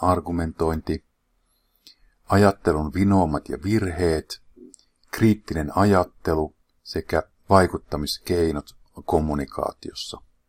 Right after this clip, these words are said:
Argumentti on alustavasti ajateltavissa väitteen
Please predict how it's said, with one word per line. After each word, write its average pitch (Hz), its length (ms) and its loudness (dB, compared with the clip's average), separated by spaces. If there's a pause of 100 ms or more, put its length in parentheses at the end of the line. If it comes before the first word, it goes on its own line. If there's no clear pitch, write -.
(2000)
Argumentti 120 960 2 (420)
on 90 160 -2
alustavasti 85 880 0 (180)
ajateltavissa 80 1080 -4 (680)
väitteen 90 960 0